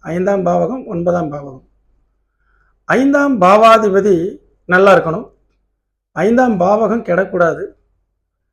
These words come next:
புத்திர காரகன் கெடக்கூடாது, புத்திர ஸ்தானாதிபதி கெடக்கூடாது, சரிங்களா? பாக்கியாதிபதியும் கெடக்கூடாது. ரைட். இவருடைய ஜாதகத்தில் இவருக்கு லக்னத்தில் கேது,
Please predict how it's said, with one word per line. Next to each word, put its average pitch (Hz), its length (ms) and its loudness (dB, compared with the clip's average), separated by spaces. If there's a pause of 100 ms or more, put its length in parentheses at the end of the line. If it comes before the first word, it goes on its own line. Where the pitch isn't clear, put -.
(300)
புத்திர 208 340 2 (180)
காரகன் 240 420 2 (120)
கெடக்கூடாது, 175 560 -2 (1040)
புத்திர 202 360 4
ஸ்தானாதிபதி 202 680 0 (260)
கெடக்கூடாது, 156 480 -6 (420)
சரிங்களா? 170 320 -2 (1000)
பாக்கியாதிபதியும் 220 840 2
கெடக்கூடாது. 170 500 -2 (1160)
ரைட். 170 200 2 (380)
இவருடைய 247 340 4 (120)
ஜாதகத்தில் 196 540 2 (520)
இவருக்கு 202 340 0 (600)
லக்னத்தில் 269 520 0 (280)
கேது, 220 280 6